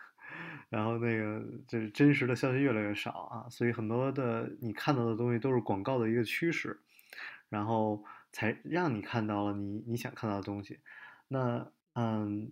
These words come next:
就移民这件事儿，我看到的真的大部分都是讲美国怎么好，然后怎么，怎么移，然后大家都在这个方法的层面上来讲。那以我在美国工作，然后读书的这个经历，身边的人，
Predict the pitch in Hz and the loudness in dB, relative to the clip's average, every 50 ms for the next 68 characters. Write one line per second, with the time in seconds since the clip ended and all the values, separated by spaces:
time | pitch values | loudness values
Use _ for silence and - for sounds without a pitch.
0 | - 143 - - 139 123 117 120 135 135 127 131 135 139 120 117 113 113 - 120 | -12 -8 2 4 4 6 6 4 2 2 2 2 2 2 4 4 2 2 2 2
1 | 110 107 107 113 117 113 - - - 120 117 117 113 110 107 117 120 120 117 107 | 2 2 2 0 -2 -4 -6 -4 -2 0 0 2 2 2 0 0 0 0 0 0
2 | - 117 113 104 107 107 110 113 110 107 120 117 - 117 117 101 101 98 113 110 | 2 2 2 2 0 0 0 0 0 0 -2 -4 -6 -4 -4 -4 -2 -2 -2 -2
3 | 107 107 110 107 - - - - - - 120 107 107 117 110 - 107 98 104 101 | -2 -2 -4 -4 -6 -10 -10 -10 -8 -6 -4 -2 -2 -2 0 -2 -2 -2 -2 -2
4 | 113 107 98 95 90 95 95 98 104 113 127 123 - - - - - - - _ | -2 -2 -2 -4 -4 -4 -4 -2 -2 -2 -2 -6 -10 -16 -16 -18 -18 -20 -16 _
5 | 113 110 104 104 104 - - - 120 123 131 139 147 143 147 127 117 110 107 - | -6 -4 -4 -4 -6 -2 0 2 2 4 4 2 2 2 2 0 0 -2 -2 0
6 | - 180 196 208 202 - - - - - - - - - - - - - - - | 0 2 2 2 0 2 2 0 0 0 -4 -6 -8 -10 -8 -8 -8 -8 -10 -10
7 | - 123 - - - 104 107 113 110 98 101 98 98 101 98 - - 107 104 - | -12 -12 -8 -4 -2 0 0 0 0 0 -2 -2 -4 -4 -4 -6 -8 -8 -8 -10
8 | - _ - - - - _ _ 147 147 139 127 123 135 151 147 127 104 131 139 | -14 _ -20 -20 -20 -20 _ _ 0 2 2 4 4 4 4 4 4 2 0 0
9 | 127 113 104 101 107 107 107 135 135 135 131 - 143 127 113 113 117 113 104 107 | 0 0 2 2 0 0 0 -2 -4 -4 -2 0 0 2 2 2 0 0 0 -2
10 | 113 110 - 113 120 120 - 147 143 135 120 131 123 113 104 - 143 143 147 143 | -2 0 0 0 0 0 0 0 2 2 2 2 2 0 0 0 0 2 2 2
11 | 123 - - - - 135 139 143 143 135 123 113 107 104 101 107 123 135 | 0 -2 -4 -4 -4 -2 0 0 0 2 2 2 2 2 2 0 -2 -2